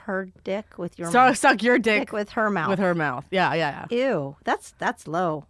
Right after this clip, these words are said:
Speaker 2: That's really low.
Speaker 1: Oh, a couple.
Speaker 2: Ugh.
Speaker 1: Yeah, some people come to mind. <laughs>
Speaker 2: There are, yeah, there are quite a few people that come to mind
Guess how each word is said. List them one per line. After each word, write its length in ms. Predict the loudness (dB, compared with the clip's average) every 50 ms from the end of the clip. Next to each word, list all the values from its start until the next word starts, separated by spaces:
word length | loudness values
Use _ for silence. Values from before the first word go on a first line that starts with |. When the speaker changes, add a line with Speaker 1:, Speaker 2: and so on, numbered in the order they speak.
| _ _
Speaker 2:
That's 240 | -4 -4 -4 -4 -4
really 280 | -2 0 2 2 2 0
low. 200 | 0 -2 -2 -2 -4 -6 -8 -10 -12 -12 -10 -8
Speaker 1:
Oh, 180 | -6 -4 -2 -4
a 40 | -4
couple. 280 | -2 -2 -2 0 0 0
Speaker 2:
Ugh. 260 | 0 -2 -4 -6 -8 -6
Speaker 1:
Yeah, 340 | -4 -2 0 0 0 0 -2 -4 -6
some 160 | -8 -10 -8
people 200 | -8 -8 -10 -10
come 160 | -8 -8 -8 -8
to 80 | -8
mind. 320 | -10 -10 -8 -8 -10 -10 -12 _ _ -6
<laughs> 140 | -4 -2 2
Speaker 2:
There 240 | 2 2 4 6 6
are, 180 | 6 6 6
yeah, 160 | 4 4 2 2
there 140 | 0 -2
are 60 | -2 -4
quite 500 | -6 -12 -10 -4 -2 0 0 0 -2 -4
a 60 | -6
few 140 | -8 -10 -10
people 200 | -8 -8 -8 -8
that 100 | -8 -8
come 140 | -8 -8
to 80 | -8 -8
mind 380 | -8 -8 -8 -8 -8 -12 -14